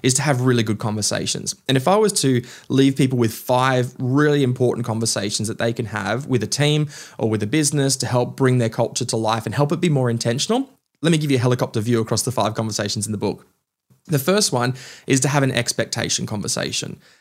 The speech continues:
And that expectation is a conversation that says, "What do I as a business owner or as a leader expect of you, my team member?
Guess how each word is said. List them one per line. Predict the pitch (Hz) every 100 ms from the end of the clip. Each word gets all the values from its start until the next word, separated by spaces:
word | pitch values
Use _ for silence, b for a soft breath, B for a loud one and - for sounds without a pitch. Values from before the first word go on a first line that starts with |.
| b
And | - 147
that | 269
expectation | 339 - - 143 143 131
is | 120
a | 120
conversation | 185 262 - 165 147
that | 131
says, | - 135 127 120 B B B
"What | 190 -
do | 262 202
I | 127 135 143
as | 123 113
a | 110
business | 107 135 131 127
owner | 120 120 117
or | 76 101
as | 98
a |
leader | 104 113 131 123 123 127
expect | 143 - - 135 131
of | 120
you, | 113 135 131 113 127
my | - 120
team | - 120
member? | 110 110 107